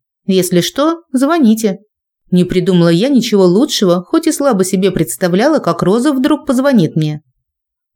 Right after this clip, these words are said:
«Кому? Тебе, что ли?» усмехнулся он. «А ты у нас кто, мать Тереза?» Это уже было слишком, и я порядком разозлилась.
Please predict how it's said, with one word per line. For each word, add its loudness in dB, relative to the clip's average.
«Кому? 0
Тебе, 0
что -2
ли?» 0
усмехнулся 0
он. 2
«А -2
ты -2
у 2
нас -2
кто, -2
мать -2
Тереза?» 2
Это 0
уже 2
было 0
слишком, -2
и -2
я 0
порядком -2
разозлилась. 0